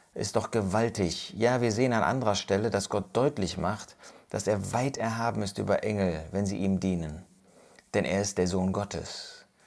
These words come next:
Das können wir ja nicht auseinander dividieren, dass er Mensch und Gott in einer Person ist. Aber hier sehen wir, was er für einen Platz auf dieser Erde eingenommen hat, um leiden zu können, um sterben zu können. Gott kann nicht sterben.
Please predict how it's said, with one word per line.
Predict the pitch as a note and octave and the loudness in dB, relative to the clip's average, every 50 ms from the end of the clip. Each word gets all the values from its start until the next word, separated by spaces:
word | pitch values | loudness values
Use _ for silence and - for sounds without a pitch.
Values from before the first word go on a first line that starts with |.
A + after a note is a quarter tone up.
| _ _ _ _ - | _ _ _ _ -8
Das | - G2 - - | -6 -6 -2 0
können | - B2+ B2 A#2 G#2+ | 2 4 4 6 6
wir | A2 G#2 | 6 6
ja | G2+ | 6
nicht | G#2+ A2 A2 - | 6 2 2 2
auseinander | - G2+ G2 G#2 G2 G2 G2+ G#2+ A#2 A2+ A2 G2+ F#2 F2+ F#2 - - - - - - _ _ _ - _ _ _ _ - - - | 2 2 2 2 2 2 2 2 2 4 6 6 6 4 0 -8 -18 -20 -20 -20 -20 _ _ _ -20 _ _ _ _ -20 -10 -6
dividieren, | G2+ F#2 G2+ G#2 F#2+ G2 G#2 F#2 E2+ G2 G2+ G2+ F#2+ F2 E2+ E2 D#2+ D#2 D#2 | -4 0 2 2 4 4 2 2 2 4 4 4 4 2 0 0 -4 -4 -4
dass | F2+ F#2 F2+ - | -4 -4 -4 -4
er | - A2 G#2 G2+ F#2 F2+ F2 | -2 0 2 2 4 4 2
Mensch | F2+ G2 G#2+ A2+ A#2+ A2+ - - | 2 2 2 2 0 -2 -4 -6
und | - A2 G2+ | -6 -6 -2
Gott | - G2 G2 - | 0 -2 0 0
in | G#2+ F#2+ | -2 -2
einer | - G2 G2+ G2 F#2+ | -2 -2 -2 -2 -2
Person | - - F#2+ F2+ F2 F2+ F2 E2+ E2 | -2 -4 -4 -2 -2 -2 -4 -4 -6
ist. | D#2+ D#2+ - - - - - - _ _ _ _ - - - _ _ | -8 -8 -10 -14 -18 -20 -20 -20 _ _ _ _ -20 -20 -20 _ _
Aber | - - G#2+ A2 A2+ | 2 4 6 6 6
hier | A2 A2+ C3+ D3 C3+ | 6 4 4 4 4
sehen | A2 G#2+ A#2+ C3 C3+ A#2 | 4 4 2 2 2 2
wir, | A#2+ A2 F#2 B2 | 2 2 2 0
was | C3+ - - | -4 -4 -4
er | - B2 - | -6 -6 -6
für | - F#2+ | -4 -4
einen | G2 A2 G#2+ G#2 G2+ | -2 -2 -2 -4 -6
Platz | - A2+ A2+ A#2+ - - | -6 -8 -8 -6 -6 -6
auf | - G2+ - | -8 -6 -4
dieser | A2+ G#2+ G2 G#2+ - | -4 -4 -2 -2 -4
Erde | - G#2+ A2 G#2 - - | -2 -2 -4 -4 -4 -6
eingenommen | - A2 A2 A2 G2+ G2 F#2+ F#2+ F#2 F2+ F2+ E2+ E2 E2+ | -6 -6 -6 -4 -4 -2 -2 -2 -2 -2 -4 -4 -6 -8
hat, | D#2+ D#2+ - - - _ - | -10 -10 -12 -16 -20 _ -10
um | - G2+ G2+ | -6 -4 -2
leiden | F#2+ F#2 G2 A2+ A#2+ A2+ G#2 G2 | -2 0 0 -2 -2 -4 -4 -6
zu | - - F#2 | -6 -8 -10
können, | - - F2+ F2 F2+ F2+ | -8 -6 -6 -4 -4 -4
um | F#2+ F#2 | -6 -6
sterben | - - - F#2+ G2 G#2+ G#2+ G2+ | -8 -6 -6 -4 -4 -4 -4 -6
zu | G2 - - - | -8 -8 -10 -10
können. | - - E2+ E2+ E2 E2 E2+ - _ _ - - - - - - - _ - | -8 -8 -6 -6 -6 -8 -10 -12 _ _ -20 -20 -20 -20 -20 -20 -20 _ 2
Gott | - B2+ - - - - | 2 2 2 2 -8 -8
kann | - - D3 D3 D3 | -6 -6 -4 -4 -4
nicht | C3+ A2+ G#2+ - - - | -4 -4 -6 -6 -8 -6
sterben. | - - - G2+ F#2+ F2+ E2+ D#2+ D#2+ D2 D2 | -6 -2 0 0 0 2 0 -2 -4 -8 -10